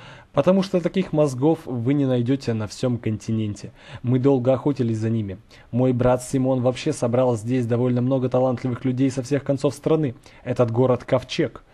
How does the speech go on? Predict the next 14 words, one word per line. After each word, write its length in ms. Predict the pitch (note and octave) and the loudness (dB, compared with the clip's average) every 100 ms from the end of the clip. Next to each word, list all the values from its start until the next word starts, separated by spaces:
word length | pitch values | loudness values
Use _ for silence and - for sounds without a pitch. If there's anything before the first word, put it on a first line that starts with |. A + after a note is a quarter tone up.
| - - _ | -20 -20 _
Охуенный 600 | - A2+ B2 B2+ A2+ B2 | -8 -2 2 2 2 0
ковчег, 500 | - C3+ - D#3 C#3+ | 2 0 0 -4 -4
<laughs> 80 | A2+ | -4
блядь, 220 | D#3 C3 | -2 0
я 80 | D#3+ | 0
вам 160 | D3 D3 | 0 0
скажу. 360 | - C#3 B2+ D3+ - G3 A3 - | 0 -4 0 -2 -2 -4 -4 0
Ковчег, 520 | E3 B2+ - F3+ - D3+ E3 - | 2 0 2 0 0 -10 -12 -8
в 60 | - | -2
котором 340 | D#3+ D#3 C#3+ | 4 4 4
эпицентр 680 | D3 - D#3 - D3+ A#2 B2 | 0 0 -2 4 4 4 0
заразы. 560 | A2+ C3 C3+ C3+ B2 A#2+ | 2 4 6 4 4 0
Это 160 | A2+ | 0
просто 480 | A#2+ C#3+ B2 C3 - | 2 0 2 -2 -2